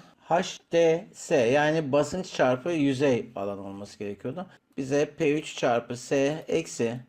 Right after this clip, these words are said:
P bir çarpı S ifadesini verir. S parantezine aldığımız takdirde P üç eksi P bir çarpı S bize kaldırma kuvvetini verecektir deyip cevabımızı işaretliyoruz.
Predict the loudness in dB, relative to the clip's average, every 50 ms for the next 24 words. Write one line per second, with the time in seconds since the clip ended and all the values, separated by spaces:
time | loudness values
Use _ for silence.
0 | _ _ _ _ -2 2 2 2 2 0 -2 -4 -2 0 0 0 0 0 0 -2
1 | -2 -2 -6 -12 -6 0 2 2 2 2 -2 -4 -6 -6 -4 -6 -8 -12 -10 -12
2 | -10 -8 -8 -8 -8 -8 -10 -12 -4 0 2 2 2 2 0 0 0 0 -2 -4
3 | -10 -12 -10 -8 -8 -4 -2 0 0 0 0 -2 -4 -6 -6 -10 -12 -6 -4 -2
4 | -2 -2 -4 -6 -6 -6 -4 -6 -10 -6 -4 -4 -2 -2 -4 -6 -6 -8 -8 -8
5 | -8 -10 -14 -12 -2 -2 0 0 0 -2 -4 -8 -4 0 0 0 0 -2 -4 -10
6 | -14 -14 -4 0 0 2 2 0 -2 -6 -14 -20 -20 _ _ _ _ -4 -2 0
7 | 2 2 2 0 -4 -10 -18 _ _ -6 -2 -2 0 0 0 -2 -4 -6 -6 -2
8 | 0 2 2 2 0 -2 -2 -2 -2 -2 -2 -6 -10 -16 _ _ _ _ _ _
9 | _ _ _ _ _ -4 0 0 0 0 -2 -4 -6 -6 -8 -10 -10 -10 -12 -18
10 | -20 _ _ _ -16 -4 0 0 2 2 0 -2 -4 -6 -2 0 0 2 0 -2
11 | -4 -6 -8 -4 -4 -4 -4 -4 -8 -16 _ _ _ _ _ -14 -12 -8 -8 -8
12 | -8 -8 -12 -18 -20 -20 -20 -20 -20